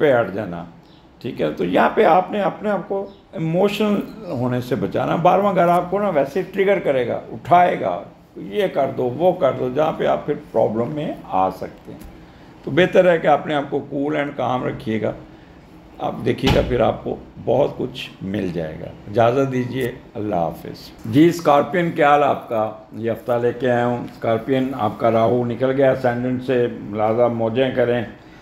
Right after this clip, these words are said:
Tension, anxiety, problem ख़त्म आपके। ए, अब, अ, राहु आपके, अ, केतु आपके बारहवें घर में है, क्योंकि राहु पहले आपके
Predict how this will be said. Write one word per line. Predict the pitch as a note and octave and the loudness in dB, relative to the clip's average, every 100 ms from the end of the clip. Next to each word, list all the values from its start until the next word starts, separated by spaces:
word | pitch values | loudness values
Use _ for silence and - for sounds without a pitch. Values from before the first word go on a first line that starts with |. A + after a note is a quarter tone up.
| - - - | -20 -20 -4
Tension, | B2 A#2+ A#2 B2+ | -2 -2 0 0
anxiety, | A#2+ A#2 A#2 A#2 A#2 C#3 B2 | 0 0 0 2 0 -2 -4
problem | - - B2 A#2+ A#2+ | -4 -2 0 0 -2
ख़त्म | A2 - - B2+ G#2 - | -4 -4 -2 0 -2 -2
आपके। | A2 G2 C3 D#3 E3 - - - - - - | -2 0 4 4 2 -8 -20 -20 -20 -20 -10
ए, | B2+ B2 B2 A#2+ A#2+ A#2+ | -2 2 2 2 0 -2
अब, | B2 A2 G#2+ | -2 -2 0
अ, | A#2+ B2+ C3+ A2+ G#2+ G#2+ | 2 2 0 -2 0 2
राहु | A2 A#2 B2+ | 2 2 2
आपके, | A#2+ A2+ - | 2 0 -2
अ, | B2 B2 B2 | -4 -4 -4
केतु | A2 - C#3+ D3 D#3 | -4 2 0 4 6
आपके | C3+ C#3+ | 6 2
बारहवें | C3 A#2 B2+ B2+ A2 | 0 2 0 0 -4
घर | F#2+ | -4
में | E2+ F2 | -4 -10
है, | F2+ - | -14 -12
क्योंकि | A2 - B2+ B2+ | -12 -4 -2 0
राहु | A2+ A2+ | 2 2
पहले | A#2 B2 | 2 4
आपके | A#2+ A2+ C#3+ C#3 | 4 2 0 -2